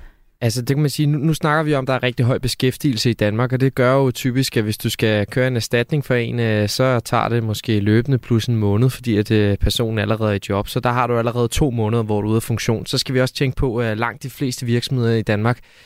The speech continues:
det er altså S M V'er, små og mellemstore virksomheder, hvor at en afdeling kan typisk godt bestå af blot én person, og hvis den person er væk, så er du altså på den.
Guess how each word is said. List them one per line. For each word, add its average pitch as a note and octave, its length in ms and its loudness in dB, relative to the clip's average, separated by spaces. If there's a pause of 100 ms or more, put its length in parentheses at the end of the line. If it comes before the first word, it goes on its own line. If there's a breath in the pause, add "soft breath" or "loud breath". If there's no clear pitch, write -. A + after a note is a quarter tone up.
(180 soft breath)
det A#2+ 120 4
er A#2 40 4
altså A2+ 240 0
S A2+ 100 -2
M A2 100 0
V'er, A#2+ 220 2 (320 soft breath)
små B2+ 220 0
og A2+ 60 2
mellemstore A2+ 440 0
virksomheder, A2+ 400 0
hvor A2 240 2
at A2 100 -2 (420 soft breath)
en B2 200 -6
afdeling B2 540 -4
kan A#2+ 100 -4
typisk C3+ 380 -2
godt B2 220 -2
bestå B2+ 320 -2
af B2 80 -2
blot B2 300 -2 (140)
én D3+ 200 -2
person, C#3+ 420 -2 (240 soft breath)
og A#2+ 80 -2
hvis A#2 100 0
den D#3 180 0
person D3 320 -2
er C3+ 40 0
væk, A#2 320 -2 (260)
så - 140 -2
er C#3 80 4
du C#3+ 80 2
altså G#2+ 220 -2
på A2+ 220 0
den. C#3+ 140 -2